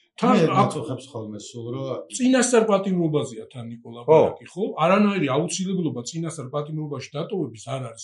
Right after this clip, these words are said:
Speaker 1: თან ხო პრეცედენტია, თან ხო რაღაც უწყვეტი პროცესი გვაქვს. ეს ხო ათასში ერთხელ ხო არ ხდება, აი, რაღაც ეს წინასწარი პატიმრობის ან მისჯა, ან გირაოთი შეცვლა, ხო? აი, გვაქვს პრეცედენტი,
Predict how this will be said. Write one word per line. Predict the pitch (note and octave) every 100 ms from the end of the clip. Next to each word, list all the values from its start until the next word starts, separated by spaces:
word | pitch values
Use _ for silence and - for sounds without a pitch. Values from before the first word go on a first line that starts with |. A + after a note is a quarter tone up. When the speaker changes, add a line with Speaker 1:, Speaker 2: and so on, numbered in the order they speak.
| -
Speaker 1:
თან | A3 A#3+ E3+
ხო | G3+ G3+
პრეცედენტია, | F#3 F3+ F#3+ F#3+ F#3+ D3+ - _ _
თან | - A3
ხო | - D#3+
რაღაც | D3 E3 -
უწყვეტი | D#3+ - F#3 F3
პროცესი | D#3 D#3+ G3 F#3 D#3
გვაქვს. | B2+ - _ _ _ D#3
ეს | D3 -
ხო | - F3 D3 D#3+
ათასში | E3 - F#3+ - F3
ერთხელ | E3+ E3 B2+
ხო | D3+
არ | D3+ F#3+
ხდება, | - F#3 C#3+ B2+
აი, | B2+ B2 B2
რაღაც | A2+ A#2 A2+
ეს | A2+ - A#2+ A#2 A#2 - -
წინასწარი | - D3 C3 D3 C3
პატიმრობის | B2+ B2+ B2+ B2+ A2+ A#2 - _ _ -
ან | C3
მისჯა, | B2 D3 B2+ A#2 A#2+ -
ან | C3+ C3+ B2+ C3+ B2+ A#2+ A#2+
გირაოთი | B2+ C#3 D3 B2+ B2+ B2
შეცვლა, | A#2 A2+ A#2 A2+
ხო? | A3 A3+ - -
აი, | F#3+
გვაქვს | G#3 G#3+ A#3+
პრეცედენტი, | G3 F#3+ G3 E3 C3+ A#2